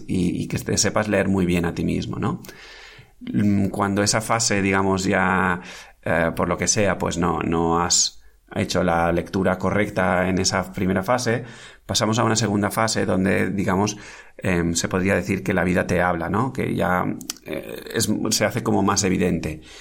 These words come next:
Y si aún en esa segunda fase no, eh, por lo que sea, no, no, mm, pues no, no te estás dando cuenta, eh, de la evidencia, pues finalmente, normalmente, lo que sucede es que la vida,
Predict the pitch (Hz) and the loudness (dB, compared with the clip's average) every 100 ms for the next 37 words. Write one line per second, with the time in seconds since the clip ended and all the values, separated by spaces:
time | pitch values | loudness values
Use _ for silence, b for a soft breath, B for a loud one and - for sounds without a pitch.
0 | B B - 123 120 117 120 135 139 131 | B B -2 2 4 4 4 4 4 2
1 | 131 123 117 120 117 127 127 95 95 98 | 2 2 2 2 2 0 0 0 2 4
2 | 101 104 104 104 101 B B B B _ | 4 4 4 2 0 B B B B _
3 | 90 - 95 92 92 113 101 92 87 98 | -8 -2 0 0 0 2 2 2 2 2
4 | 92 90 87 87 85 82 90 - - B | 2 2 2 2 2 2 0 -2 -8 B
5 | B B B _ - 98 95 92 95 98 | B B B _ -4 0 0 0 0 0
6 | 104 107 107 104 95 110 110 98 90 87 | 0 0 2 2 2 2 2 2 -2 -4
7 | - - - - 98 87 87 85 87 107 | -12 -20 -18 -6 -2 0 2 2 2 2
8 | 104 98 90 95 B B B B - 110 | 0 0 -2 -2 B B B B -2 0
9 | 110 - - 120 127 123 123 113 107 107 | 0 -2 0 2 4 4 2 2 2 2
10 | 110 107 104 113 113 107 110 104 101 104 | 2 0 0 0 0 0 0 0 0 0
11 | 104 104 98 92 95 98 104 | 0 0 0 2 2 2 0